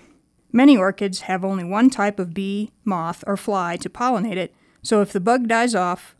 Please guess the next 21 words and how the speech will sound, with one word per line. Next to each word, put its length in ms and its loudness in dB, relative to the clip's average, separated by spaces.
so 280 -8
does 180 -4
the 140 -4
orchid. 340 -12
Fairy 200 4
slippers 400 0
are 80 4
worth 300 2
getting 240 0
down 220 2
on 80 4
your 80 2
hands 300 2
and 100 6
knees 260 0
to 80 -4
have 200 -4
a 40 -12
close 380 -6
look 160 -12
at. 200 -20